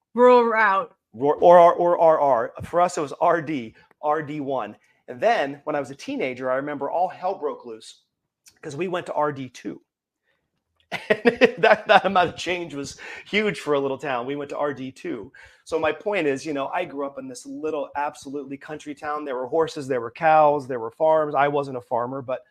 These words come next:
Speaker 2: I grew up in, you know, in and around that. So to me, like, it, it was a lot of blue collar folks telling stories and telling where they've been and their experiences and their conditioning. And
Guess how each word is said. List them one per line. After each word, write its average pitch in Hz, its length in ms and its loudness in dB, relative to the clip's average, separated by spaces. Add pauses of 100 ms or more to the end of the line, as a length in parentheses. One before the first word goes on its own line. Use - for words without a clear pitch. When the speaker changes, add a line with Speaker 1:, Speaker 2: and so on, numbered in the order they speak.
(240)
Speaker 2:
I - 100 -2
grew 190 340 -2
up - 200 -4 (100)
in, 190 200 -10
you 185 60 -8
know, 165 80 -4
in 180 120 -4
and 190 80 -4
around 165 400 0
that. 127 260 0 (640)
So 165 100 -12
to 165 160 -16
me, 254 160 -8
like, 156 160 -8 (200)
it, 175 180 -18
it - 20 -20
was 165 120 -14
a 165 40 -10
lot 196 200 -2
of 151 80 -8
blue 175 140 -8
collar 151 340 0
folks 147 400 -6
telling 151 260 -8
stories 139 640 -10
and 127 120 -20
telling 170 300 -8
where 147 100 -2
they've 127 280 -6
been 139 300 -4
and 123 100 -8
their 123 100 -2
experiences 131 840 -8
and 127 120 -16
their 120 120 -14
conditioning. 120 720 -8
And 107 180 -12